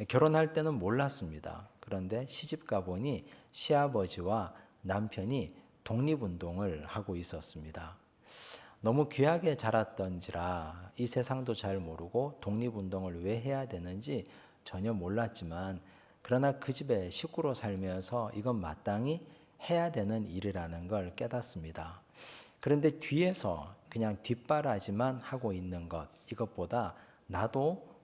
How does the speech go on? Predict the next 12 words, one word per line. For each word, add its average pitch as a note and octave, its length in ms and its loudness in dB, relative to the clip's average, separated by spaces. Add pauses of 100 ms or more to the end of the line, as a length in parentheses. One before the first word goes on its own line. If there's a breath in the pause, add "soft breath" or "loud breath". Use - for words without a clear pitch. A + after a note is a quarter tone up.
뭔가 G#2+ 480 2
할 C3+ 320 0
일을 A2+ 340 2 (340 loud breath)
찾아야 D#3+ 500 0
되겠다고 E2 640 -8
생각했습니다. E2+ 1080 -8 (520 loud breath)
그래서 C#3 280 4
윤희수는 B2+ 840 0
결과적으로 B2 840 0
우리나라 G#2+ 540 2
역사상 F#2 640 -4
최초의 A#2+ 760 0